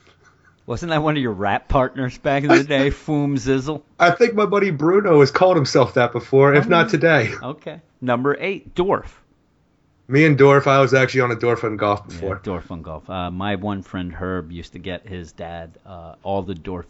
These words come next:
Speaker 1: videos every year for his birthday. Uh,
Speaker 2: Terrible.
Speaker 1: number nine, Schmegma.
Speaker 2: That's a word that my, uh, stepfather would use all the time
Speaker 1: Yes.
Speaker 2: regarding me, but no. <laughs>
Speaker 1: That is a, that is not a friend of yours?
Speaker 2: <laughs> No.
Speaker 1: That always reminds me of Fermunda,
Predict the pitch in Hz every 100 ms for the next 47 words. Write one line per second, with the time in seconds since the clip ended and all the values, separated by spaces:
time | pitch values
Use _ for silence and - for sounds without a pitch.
0 | 90 85 71 92 98 87 82 85 - 110
1 | 101 - - - 120 _ _ _ _ _
2 | - - - - 117 120 135 - 156 151
3 | 160 - - 214 233 196 135 92 - -
4 | _ _ _ _ _ _ _ _ _ _
5 | _ _ _ _ _ _ _ _ _ -
6 | 135 127 127 135 127 117 123 117 113 107
7 | 95 - 131 - 117 110 107 107 110 104
8 | 98 101 113 104 113 - _ - 110 117
9 | 120 120 113 110 110 110 113 127 107 131
10 | 160 160 131 - - - _ - 101 95
11 | 98 90 98 90 85 95 90 87 92 98
12 | 92 - 110 113 107 117 117 117 _ _
13 | _ _ 165 143 156 - 151 - 151 175
14 | 156 131 113 104 101 95 - 92 90 98
15 | 104